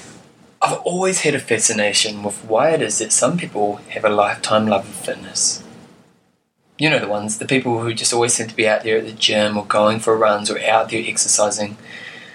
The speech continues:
And they seem to be able to do it easily and, and for their whole entire life.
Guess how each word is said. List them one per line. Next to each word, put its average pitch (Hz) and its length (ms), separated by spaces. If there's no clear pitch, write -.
And 135 140
they 143 220
seem 190 240
to - 80
be - 100
able 208 160
to - 220
do 131 160
it - 120
easily 135 560
and, 110 160
and 135 220
for - 80
their 160 140
whole - 340
entire 120 460
life. 113 460